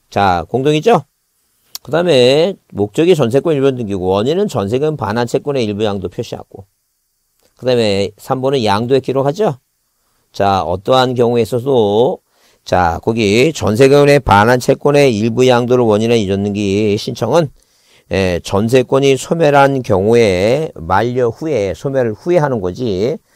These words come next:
소멸할 때는 할 수 없는 게 아니다. 아니게요. 자, 이십사 번은 몇 번이? 예, 사 번이 답이다. 만료 후에 하든가, 뭐 하든가. 자, 거기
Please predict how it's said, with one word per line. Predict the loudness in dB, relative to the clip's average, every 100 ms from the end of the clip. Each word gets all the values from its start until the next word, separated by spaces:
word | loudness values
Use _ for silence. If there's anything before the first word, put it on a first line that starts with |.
| _ _
소멸할 | _ -6 0 4 4 4
때는 | -2 0
할 | -2
수 | -2
없는 | -2 -2 0
게 |
아니다. | -2 -2 0 2 2
아니게요. | -2 -6 -6 -4 -2 -2 -2 -8 _
자, | -6 -4 -4
이십사 | -6 -10 -6 -6
번은 | -4 -4
몇 | -4
번이? | -4 -2 -4 -6 -14 _ _ _ -14
예, | -14
사 | -4 0 0
번이 | -2
답이다. | -2 -2 0 0 0 -2 -6 _ _ _
만료 | -10 -2 0 0 0 0
후에 | -2 -6 -2 -2
하든가, | -4 -8 -8 -2 0 0 0 0 -2 -8
뭐 | -2 2 4
하든가. | 2 0 4 4 4 2 0 -6 _ _ _ _
자, | 2 4 2 0
거기 | 0 2 2